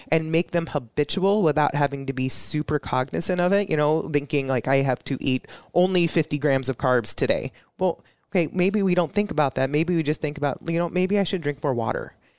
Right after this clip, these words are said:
You know, so it is, it doesn't have to be so on the forefront of your mind, like, micromanaging your macros. But if we can make small, simple, easy changes, like drinking more water,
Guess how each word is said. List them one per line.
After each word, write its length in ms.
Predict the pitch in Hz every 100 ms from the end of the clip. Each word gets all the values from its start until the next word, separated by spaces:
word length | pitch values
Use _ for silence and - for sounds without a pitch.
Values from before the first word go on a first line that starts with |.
| _ _ -
You 60 | 196
know, 120 | 190
so 160 | 202 196
it 100 | -
is, 160 | 220 208
it 160 | 190
doesn't 240 | 190 220 220
have 140 | 196
to 80 | 180
be 140 | 160
so 580 | 156 - 180 165 165 165 -
on 180 | 156
the 100 | 139
forefront 580 | - - 160 160 165 156
of 120 | 147 135
your 100 | 131
mind, 400 | 139 143 131 135
like, 160 | 123 -
micromanaging 1120 | 143 139 147 156 160 143 131 139 147 135 131
your 100 | 117
macros. 680 | 120 117 131 180 180 196 - - - -
But 100 | 170
if 120 | 180
we 100 | 196
can 180 | 220 190
make 180 | 160
small, 520 | - - 175 165 175 175
simple, 500 | - - 175 165 -
easy 320 | 143 156 147 139
changes, 440 | - 127 120 -
like 160 | 127 -
drinking 380 | 180 175 165
more 160 | 147 135
water, 360 | 127 123 -